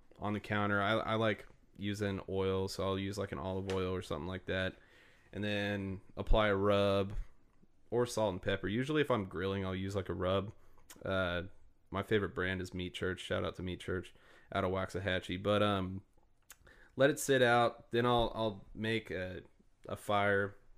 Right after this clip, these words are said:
on my grill, have a, a indirect side and, like, a hot side where the coals are.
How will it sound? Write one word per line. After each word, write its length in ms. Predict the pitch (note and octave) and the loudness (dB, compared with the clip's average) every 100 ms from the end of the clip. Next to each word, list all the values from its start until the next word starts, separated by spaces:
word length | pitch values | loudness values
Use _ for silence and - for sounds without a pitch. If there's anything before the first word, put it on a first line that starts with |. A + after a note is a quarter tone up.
| - - - | -20 -18 -8
on 100 | G#2 | -4
my 80 | G#2+ | -4
grill, 460 | G2 G2+ G2 G2 - - - _ - | -2 0 0 -2 -8 -20 -20 _ -10
have 160 | F#2+ F#2+ | -6 -4
a, 180 | F#2 F2+ - | -4 -6 -14
a 100 | E2+ - | -14 -6
indirect 420 | A#2 A2+ G#2 G#2 - | -2 0 2 0 -2
side 480 | G#2 G#2 G#2 G#2 G#2+ - F#2+ | 0 2 2 0 -6 -14 -10
and, 100 | F#2 | -8
like, 160 | F2+ | -8
a 60 | - | -6
hot 280 | - G2 - | -2 -2 0
side 240 | G2+ F#2+ | -2 -2
where 100 | F#2 | -4
the 60 | F2 | -4
coals 320 | G2+ G2 G2 | -2 0 0
are. 260 | G2 G#2+ | 0 0